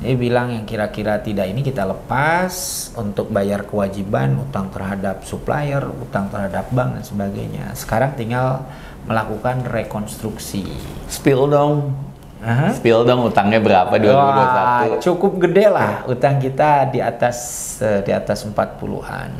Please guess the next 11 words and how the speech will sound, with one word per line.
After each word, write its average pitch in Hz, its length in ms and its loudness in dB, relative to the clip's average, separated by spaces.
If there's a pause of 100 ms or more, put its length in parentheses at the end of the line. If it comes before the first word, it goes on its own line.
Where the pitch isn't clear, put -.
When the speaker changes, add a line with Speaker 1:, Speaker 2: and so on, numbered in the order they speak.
(240)
Speaker 2:
Empat 95 240 2
puluh 90 160 0
M? - 80 0
Speaker 1:
Ya, 104 480 0
empat 101 240 -8
puluh 95 240 -4
M, 104 160 -4
lima 101 160 -2
puluh 98 320 -4
M. 123 240 -4 (720)
Karena 143 560 2